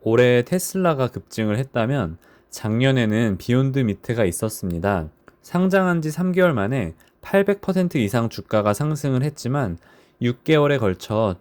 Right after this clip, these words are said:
쭉 떨어지더니 올해 초부터 다시 상승을 하고 있습니다. 비욘드 미트뿐 아니라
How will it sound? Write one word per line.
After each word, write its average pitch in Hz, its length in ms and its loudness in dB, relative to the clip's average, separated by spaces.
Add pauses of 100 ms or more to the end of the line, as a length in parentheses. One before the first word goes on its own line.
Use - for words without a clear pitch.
(140)
쭉 165 260 -4
떨어지더니 123 840 2 (400)
올해 123 260 6
초부터 151 680 -2
다시 98 240 -4
상승을 160 520 0
하고 147 200 2
있습니다. 92 640 -2 (420)
비욘드 156 440 2
미트뿐 131 640 -2
아니라 95 480 0